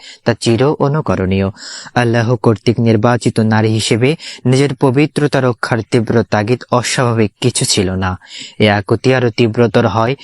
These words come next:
যখন তিনি সন্তান প্রসব করেন। কোরআনে অত্যন্ত নিপুণভাবে সেই চিত্র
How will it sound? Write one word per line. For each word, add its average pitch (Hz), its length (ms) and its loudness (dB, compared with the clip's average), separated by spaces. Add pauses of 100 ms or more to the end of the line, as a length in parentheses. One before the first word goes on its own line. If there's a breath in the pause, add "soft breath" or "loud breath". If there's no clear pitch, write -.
(260 loud breath)
যখন 131 400 0
তিনি 139 220 0
সন্তান 120 500 -2
প্রসব 104 340 -2
করেন। 98 420 -4 (420 loud breath)
কোরআনে 147 480 2
অত্যন্ত 156 460 -2
নিপুণভাবে 143 920 0
সেই 139 220 0
চিত্র 127 400 -2